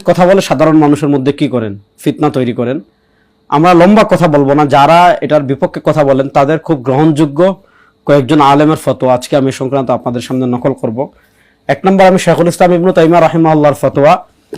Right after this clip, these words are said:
মাজমুউল ফতোয়া আমার কাছে রয়েছে। শেখুল ইসলাম ইবনু তাইমিয়া রাহিমাহুল্লাহ তার মাজমুউল ফতোয়ার, ইবনু তাইমিয়া রাহিমাহুল্লাহ একটা পরিচ্ছেদের নামকরণ করেছেন ফসলুন পরিচ্ছেদ,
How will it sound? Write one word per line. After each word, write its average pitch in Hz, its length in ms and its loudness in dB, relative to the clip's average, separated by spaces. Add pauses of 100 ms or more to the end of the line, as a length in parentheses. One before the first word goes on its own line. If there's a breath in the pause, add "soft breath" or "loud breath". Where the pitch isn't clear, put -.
(220)
মাজমুউল 151 500 2
ফতোয়া 156 360 2
আমার 147 160 0
কাছে 156 220 -2
রয়েছে। 139 380 0 (480)
শেখুল 143 300 -2
ইসলাম 160 240 -2
ইবনু 160 180 -2
তাইমিয়া 156 300 2
রাহিমাহুল্লাহ 151 460 2
তার 139 160 2
মাজমুউল 143 480 0
ফতোয়ার, 147 500 4
ইবনু - 520 -6
তাইমিয়া 165 280 2
রাহিমাহুল্লাহ 165 600 2
একটা 147 400 0 (200)
পরিচ্ছেদের 160 400 0
নামকরণ 156 400 2
করেছেন 151 380 -2 (180)
ফসলুন 165 460 0
পরিচ্ছেদ, 147 460 -2